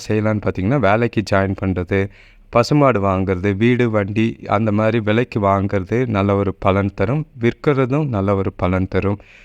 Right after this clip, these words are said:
மருந்து உற்பத்தி செய்றது, அதே மாதிரி மாத்திரை, நோயாளிகள் முதல் தடவை மாத்திரை எடுத்துறத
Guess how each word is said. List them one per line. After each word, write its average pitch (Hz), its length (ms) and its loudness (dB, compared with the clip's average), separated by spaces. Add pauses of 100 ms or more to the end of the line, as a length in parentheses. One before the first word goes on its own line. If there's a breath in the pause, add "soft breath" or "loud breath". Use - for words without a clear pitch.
(180 loud breath)
மருந்து 151 360 2
உற்பத்தி 113 440 -2
செய்றது, 98 600 0
அதே 120 240 0
மாதிரி 107 480 -2 (340 soft breath)
மாத்திரை, 131 520 0 (220)
நோயாளிகள் 127 640 0
முதல் 117 500 -2
தடவை 104 280 2
மாத்திரை 101 460 0
எடுத்துறத 95 680 -2